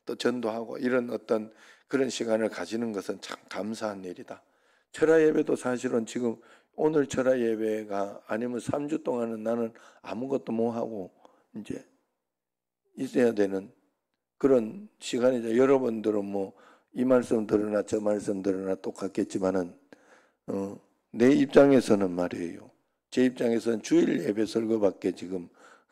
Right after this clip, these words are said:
<laughs> 삼 주 동안 꼭 이렇게 뭐 닫혀 있어야 되는, 그래서 새벽 기도까지 할까 이런 생각까지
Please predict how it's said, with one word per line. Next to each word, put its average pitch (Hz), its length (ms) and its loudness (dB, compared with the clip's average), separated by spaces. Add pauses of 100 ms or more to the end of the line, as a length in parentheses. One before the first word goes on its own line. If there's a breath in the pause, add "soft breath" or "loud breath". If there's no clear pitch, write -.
<laughs> - 420 -20
삼 - 260 -6
주 127 180 2
동안 101 280 0 (560 loud breath)
꼭 92 600 0
이렇게 113 320 2
뭐 117 300 -6 (180)
닫혀 120 280 -4
있어야 110 400 -2
되는, 92 260 -12
그래서 117 340 -8
새벽 98 380 -12
기도까지 110 520 -12
할까 104 420 -10
이런 120 260 -4
생각까지 117 800 -4